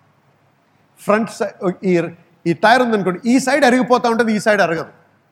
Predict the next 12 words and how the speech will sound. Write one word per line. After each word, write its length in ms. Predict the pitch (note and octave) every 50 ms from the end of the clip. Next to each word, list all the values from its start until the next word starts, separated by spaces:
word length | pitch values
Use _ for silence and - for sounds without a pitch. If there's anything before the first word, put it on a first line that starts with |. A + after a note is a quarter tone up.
| _ _ _ _ _ _ - F#3+ B3+
ఇంకో 220 | C#4+ - D#4+ E4 D#4
టైర్ 320 | - C#4 C4+ C4 B3+ B3+ - - - -
ఇటు 140 | A#3+ G#3 D4
అరుగుతుంది, 360 | C#4 C4+ C4 C4 F#3 C4 B3+
అటు 160 | G#3 G3+ F3 G#3
అరగదు. 320 | F#3 F3 D#3 C3 G#2+ - _ _ _ _ _ _ _ _ _ _ - -
ఎందుకు 280 | F#3 A#3 C4+ D4+ - D4+
ఇలాగ 200 | D4+ D4 C4+ C4
అరుగుతుంది, 420 | B3+ B3 A#3+ A#3+ A#3 A#3 A3+ A#3 A3+ -
అవుతుందా 380 | F#3+ G#3+ G#3 - A3+ A3 G#3 G3+
అని 120 | G3 E3+ F#3+
చెప్పి 460 | F#3 C#3 _ - E3+ D3+ D3 E3 F3+